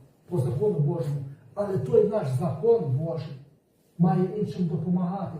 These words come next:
підсобляти, рятувати, благословляти, а не приводити ось до такого лиха. Повели, не запросили, не попросили, а повели. Ведуть силу,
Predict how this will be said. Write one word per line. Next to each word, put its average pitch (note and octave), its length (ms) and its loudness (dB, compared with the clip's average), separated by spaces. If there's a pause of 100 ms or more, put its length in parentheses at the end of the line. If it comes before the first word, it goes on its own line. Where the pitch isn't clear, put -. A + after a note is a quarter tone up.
підсобляти, D#3+ 720 2
рятувати, F3+ 680 -2 (260)
благословляти, F3 840 0 (1300)
а D#3+ 160 4
не - 140 2
приводити D#3+ 540 -4 (100)
ось C#3+ 100 -8
до - 100 -8
такого D3 440 -6
лиха. D#3 300 -4 (960)
Повели, F3 720 2 (140)
не D#3 100 -4
запросили, - 760 -4 (560)
не F3 140 0
попросили, E3+ 800 -2
а E3 80 -6
повели. E3 580 -4 (320)
Ведуть D#3+ 480 2
силу, F3 440 -6